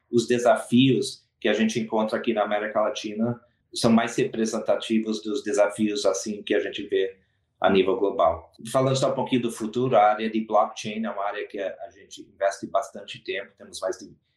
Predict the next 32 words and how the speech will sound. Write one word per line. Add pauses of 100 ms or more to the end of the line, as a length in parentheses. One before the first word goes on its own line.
(240)
vinte
investimentos
desde
dois
mil
e
quatorze,
quando
a
gente
investiu
na
Coinbase, (440)
e
a
gente
acha
que
é
um, (560)
ah,
os
tokens,
os,
os
modelos
de,
de
ownership,
de
participação
dos,